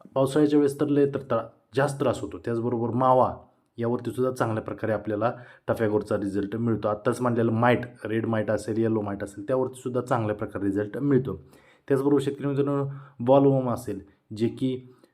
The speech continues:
कापूस या पिकामध्ये आपल्याला पाहावयास मिळते. नंतर आहे फळ पोखरणारी अळी, यामुळेवरती सुद्धा चांगल्या प्रकारे फळ पोखरणाऱ्या अळीवरती सुद्धा रिझल्ट आपल्याला Tafagor-चा मिळतो.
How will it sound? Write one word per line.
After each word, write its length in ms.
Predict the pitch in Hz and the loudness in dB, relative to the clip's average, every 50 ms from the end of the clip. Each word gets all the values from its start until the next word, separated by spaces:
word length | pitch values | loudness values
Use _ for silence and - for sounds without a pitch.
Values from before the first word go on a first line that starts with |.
| _ _ _ _ _ _ _ _ | _ _ _ _ _ _ _ _
कापूस 340 | - 139 139 - 151 147 151 | 0 0 0 0 -2 2 2
या 60 | 143 | 2
पिकामध्ये 440 | 135 139 117 - 123 113 117 117 110 | 2 0 -2 0 -2 0 0 0 0
आपल्याला 240 | - 113 107 101 104 | -2 -2 -4 -4 -4
पाहावयास 420 | 101 - 98 92 92 95 98 - - | -2 -2 -2 -2 -2 -4 -6 -8 -6
मिळते. 380 | 113 101 - 92 87 - - _ _ _ | -6 -6 -6 -8 -12 -14 -16 _ _ _
नंतर 220 | - 147 147 170 160 | -8 -2 2 2 2
आहे 180 | 160 160 156 156 151 - | 4 2 2 0 2 4
फळ 120 | 160 165 | 4 4
पोखरणारी 600 | 160 - 156 147 - 143 123 123 120 113 117 123 120 - | 4 2 -2 0 2 0 2 2 2 2 0 0 -4 0
अळी, 180 | - 117 104 90 85 82 - - _ _ _ _ _ _ _ _ - | 0 2 2 2 -2 -8 -14 -20 _ _ _ _ _ _ _ _ -6
यामुळेवरती 800 | 101 101 123 131 135 139 139 135 131 131 131 135 131 120 - 127 | -2 0 2 4 4 4 4 2 2 2 2 0 0 0 -2 -6
सुद्धा 260 | 113 - 113 123 123 | -6 -4 -2 -2 -2
चांगल्या 360 | 123 123 - 117 113 113 117 113 | -2 -2 -2 0 0 0 0 0
प्रकारे 300 | - 110 107 113 110 113 | 0 -2 -2 -2 -4 -2
फळ 180 | 107 - 113 | 0 0 -2
पोखरणाऱ्या 600 | 104 104 - - - 117 113 107 104 104 107 101 | -2 -2 -8 -6 -6 -4 -4 -2 -2 0 0 0
अळीवरती 340 | 95 101 104 104 110 - - | 0 0 0 -2 -2 -4 -8
सुद्धा 260 | - 107 101 101 110 | -12 -8 -4 -2 -2
रिझल्ट 340 | 107 104 92 95 98 90 98 | -2 -2 -2 -2 -4 -2 -4
आपल्याला 340 | 98 92 - 92 92 92 98 | -4 -4 -4 -10 -8 -8 -6
Tafagor-चा 560 | 92 104 - - 101 90 92 90 85 - 123 123 - - - _ _ _ - | -6 -6 -6 -6 -6 -6 -6 -8 -10 -14 -18 -18 -18 -20 -20 _ _ _ -2
मिळतो. 300 | 143 135 117 98 - | 0 2 2 0 -2